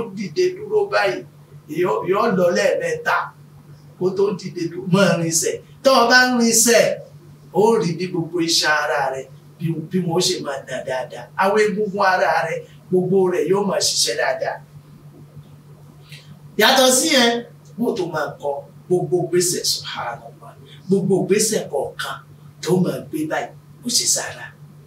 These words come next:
Ẹ wá wo ẹni tí ilé ẹ̀ jìnnà díẹ̀. Ẹ wo sàárà tí wọ́n kọ fún lánàá, èyí tí wọ́n kọ fún lábọ̀. Wa tumitul aza ani toriki sadaqa.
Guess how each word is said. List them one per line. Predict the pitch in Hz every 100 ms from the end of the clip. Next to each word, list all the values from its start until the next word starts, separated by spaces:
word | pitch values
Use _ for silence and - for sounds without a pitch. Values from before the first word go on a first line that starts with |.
| - - - - - - - -
Ẹ | 165
wá | 180 180
wo | 156
ẹni | 160 156
tí | 160 190
ilé | 196 180
ẹ̀ | -
jìnnà | - 180 -
díẹ̀. | - 143 165 - - - - - - - - - - - - - - - - - - - -
Ẹ | 170
wo | 190 190
sàárà | - 160 180 208
tí | 160 175
wọ́n | 175 202
kọ | - 165
fún | 156 -
lánàá, | - 220 196 123 - - -
èyí | - 135 -
tí | 175
wọ́n | 165 160
kọ | 135
fún | - 143
lábọ̀. | 135 139 135 - - - - - - - - - -
Wa | 247 302
tumitul | 240 180 214 294 294 - 190 -
aza | - 214 175 180 - -
ani | 190 175 156
toriki | - - - 160 196 190 202 - -
sadaqa. | - 175 165 165 -